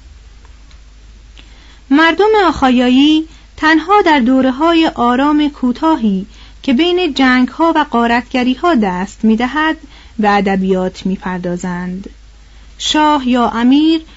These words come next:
ملازمان خود را در مجلس جشنی گرد می‌آورد و خونیاگری دور گرد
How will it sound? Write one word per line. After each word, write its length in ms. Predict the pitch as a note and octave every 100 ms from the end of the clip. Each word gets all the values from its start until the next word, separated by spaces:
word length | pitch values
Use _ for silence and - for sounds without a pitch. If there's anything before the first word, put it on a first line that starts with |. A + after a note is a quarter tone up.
| - -
ملازمان 720 | B3+ C4 C4+ C4 D4+ F#4 F4
خود 280 | D#4+ D4+ A3+
را 160 | G#3
در 220 | G3 A3+ A#3
مجلس 520 | B3 B3 B3+ C4 C4+
جشنی 540 | B3+ D#4+ D#4 - G3+
گرد 400 | F#3+ G#3 G3+ F#3+
می‌آورد 760 | F3+ F3+ F#3 F#3 F#3 F#3 F3+ - - - - -
و 60 | B3
خونیاگری 760 | - C4+ C4 C4+ C4+ F4 F#4 E4+
دور 280 | D4 C#4+
گرد 400 | B3+ C4+ C4 C4